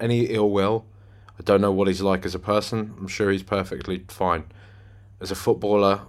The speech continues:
as somebody who we've had on a one-year contract, hasn't worked out, I have no loyalty to him. He has no loyalty to Tottenham Hotspur, and that's absolutely fine. Let's just part ways and pretend that it never happened. You know?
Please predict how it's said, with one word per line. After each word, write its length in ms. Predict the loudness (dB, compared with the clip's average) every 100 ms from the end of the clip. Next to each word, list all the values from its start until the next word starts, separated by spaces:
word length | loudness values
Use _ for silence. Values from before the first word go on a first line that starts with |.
| -12
as 120 | -8
somebody 440 | -2 0 2 0 -2
who 160 | -2
we've 140 | -2 -2
had 160 | -2
on 80 | -2
a 80 | -4
one-year 400 | -4 -2 -2 -2
contract, 580 | -4 -8 -4 -4 -4 -14 -20 -20 -20 -8
hasn't 280 | 0 0 2
worked 300 | -2 -4 -4
out, 300 | -2 -4 -6 -20 -20 -8
I 120 | 0 2
have 140 | 2
no 200 | 0 0
loyalty 480 | 0 -2 -4 -8 -8
to 100 | -4
him. 260 | -4 -4 -10 -20 -20 -14
He 140 | -2 0
has 240 | 0 2
no 140 | 2
loyalty 420 | 2 2 0 -2 -8
to 120 | -4
Tottenham 280 | -4 -4 -4
Hotspur, 400 | -4 -4 -4 -6 -12 -20 -20 -8
and 80 | -4
that's 200 | -2 -2
absolutely 680 | -4 -4 -2 -2 0 -2 -6
fine. 440 | -4 -2 -2 -6 -14 -20 -20 -18 -14
Let's 160 | -10
just 180 | -10 -10
part 300 | 0 2 2
ways 400 | 0 0 -2 -8 -12
and 160 | -14 -10
pretend 400 | -8 -2 0 0
that 100 | -2
it 80 |
never 220 | -2 -2 -2
happened. 540 | -8 -10 -12 -12 -14 -20 -20 -20 -20 -20 -12
You 60 | -2
know? 200 | 0 0